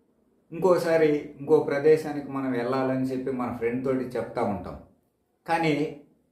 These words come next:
తీరా వాడు రమ్మనేసరికి, "ఆ, ఇప్పుడు కాదులేరా, తర్వాత చూద్దాం" అనుకుంటాం. ఎందుకు వచ్చింది ఆలోచన? "అరే, ఈ ఎండలో ఆడకు పోవడం ఎందుకు, ఎండలో తిరగడం ఎందుకు, దాహం వేయటం ఎందుకు, ఈ వడదెబ్బ తగలడం, ఇవన్నీ మనకు అవసరమా?" అని చెప్పి మన మనసులో నుంచి భావన వస్తుంది.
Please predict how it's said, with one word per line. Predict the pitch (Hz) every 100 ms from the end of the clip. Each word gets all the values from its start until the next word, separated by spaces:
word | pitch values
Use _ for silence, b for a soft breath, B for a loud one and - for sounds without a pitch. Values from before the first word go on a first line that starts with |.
| _ 156
తీరా | 170 170
వాడు | 165 147
రమ్మనేసరికి, | 143 156 156 143 143 131 127 117 117 - - -
"ఆ, |
ఇప్పుడు | 156 156 - 151
కాదులేరా, | 143 143 143 143 139 135 131
తర్వాత | 127 131 127 -
చూద్దాం" | 127 110 113 110
అనుకుంటాం. | 95 90 90 82 80 120
ఎందుకు | 143 185 190
వచ్చింది | 175 156 147
ఆలోచన? | 139 139 127 127
"అరే, | 123 123 139 139
ఈ | 127
ఎండలో | 123 127 131
ఆడకు | 123 117 107
పోవడం | 117 120 117
ఎందుకు, | 117 117 117
ఎండలో | 113 113 123 113
తిరగడం | 117 117 117 117
ఎందుకు, | 113 110 113
దాహం | 104 104 107 110
వేయటం | 117 110 110
ఎందుకు, | 107 104 107
ఈ | 110
వడదెబ్బ | 98 101 101 113 104
తగలడం, | 104 104 101
ఇవన్నీ | 101 98 92 110
మనకు | 110 104 92
అవసరమా?" | 101 107 113 107 101
అని | 98
చెప్పి | 101 -
మన | 92 92
మనసులో | 90 98 143 127 135 143
నుంచి | 135 120 117
భావన | 101 101 101 90
వస్తుంది. | 87 -